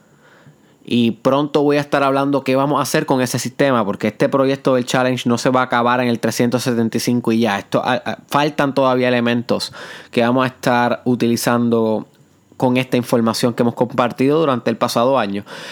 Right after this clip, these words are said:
Así que el challenge va a continuar y voy a continuar refinando las ideas que voy a exponer hoy. Hoy es bien introductorio, hoy es básico, hoy es simplemente para que no se quedara afuera, pero el tema es bien complejo, es como el tema de la alquimia.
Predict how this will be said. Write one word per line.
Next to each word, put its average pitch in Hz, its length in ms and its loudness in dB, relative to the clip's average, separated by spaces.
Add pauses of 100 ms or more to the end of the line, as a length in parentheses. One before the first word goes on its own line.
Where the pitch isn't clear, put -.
(180)
Así 127 280 -2
que 165 480 0 (440)
el 143 180 0
challenge 175 380 0
va 170 80 2
a 170 80 0
continuar 165 640 2
y 170 80 2
voy 160 160 2
a 190 100 0
continuar 185 540 2
refinando 185 920 0 (180)
las 147 240 0
ideas 160 300 2
que 202 100 0
voy 180 160 2
a 175 40 2
exponer 151 420 2
hoy. 135 380 0 (1300)
Hoy 208 340 4
es 165 180 -2
bien 185 260 2
introductorio, 143 1040 0
hoy 156 220 2
es 165 120 -2
básico, 131 720 -2
hoy 151 280 2
es 175 160 0
simplemente 175 600 0
para 135 340 0
que 127 120 0
no 135 100 2
se 175 160 0
quedara 151 360 2
afuera, 139 600 0
pero 117 160 0
el 123 140 0
tema 175 240 2
es 143 80 -6
bien 170 160 0
complejo, 175 460 0
es 147 60 -6
como 202 220 0
el 180 120 -2
tema 175 280 2
de 160 60 2
la 147 60 2
alquimia. 139 540 -2